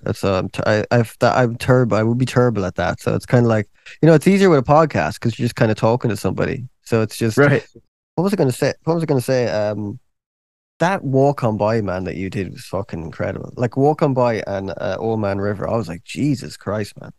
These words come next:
Speaker 1: They were class, dude. Like, they were
Speaker 2: Thank you
Speaker 1: so
Speaker 2: so much,
Speaker 1: good.
Speaker 2: man.
Speaker 1: Like,
Speaker 2: Thank
Speaker 1: how,
Speaker 2: you.
Speaker 1: like, time-wise, how long would you put into doing them? From, we'll say, the, obviously you got the initial idea,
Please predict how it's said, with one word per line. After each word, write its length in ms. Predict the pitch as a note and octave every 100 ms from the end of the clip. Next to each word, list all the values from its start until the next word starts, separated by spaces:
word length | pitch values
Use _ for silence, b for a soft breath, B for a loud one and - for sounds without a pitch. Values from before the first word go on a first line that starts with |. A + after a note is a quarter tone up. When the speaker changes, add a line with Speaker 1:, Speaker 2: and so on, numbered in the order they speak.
| _
Speaker 1:
They 160 | C3+ F3+
were 100 | B2
class, 800 | - - G2+ G#2+ C3 B2 B2 -
dude. 300 | - - - _ _ _ A#2
Like, 160 | G#2
they 120 | - D#3
were 120 | A#2 -
Speaker 2:
Thank 200 | E3 G3+
you 60 | C3+
Speaker 1:
so 0 |
Speaker 2:
so 180 | C#3
much, 200 | D3+ A3+
Speaker 1:
good. 80 | A3
Speaker 2:
man. 300 | - E2 G#2+ - _ _ _ -
Speaker 1:
Like, 140 | D3
Speaker 2:
Thank 220 | D#3+ F3+
Speaker 1:
how, 40 | A2
Speaker 2:
you. 80 | E3
Speaker 1:
like, 180 | D3+ - _ _
time-wise, 880 | - E3+ F#3 D#3+ A2+ G2+ F#2+ - - _ _ _ _ _ -
how 180 | C3+ D#3+
long 520 | D#3 C#3+ C3+ C3+ A#2+
would 120 | A2+
you 100 | A#2+
put 180 | A#2 A2
into 240 | A2+ A2+
doing 300 | F#2 G#2+ G2
them? 240 | E2+ - - _ _ _ _ -
From, 120 | A#2+
we'll 120 | A#2+
say, 180 | A2+ A#2
the, 380 | A2 A2+ G#2+ G#2 _
obviously 240 | - B2+ G#2
you 60 | G#2
got 140 | G2
the 80 | G#2
initial 360 | G2+ G2+ G#2
idea, 400 | F#2+ G2+ A2 F#2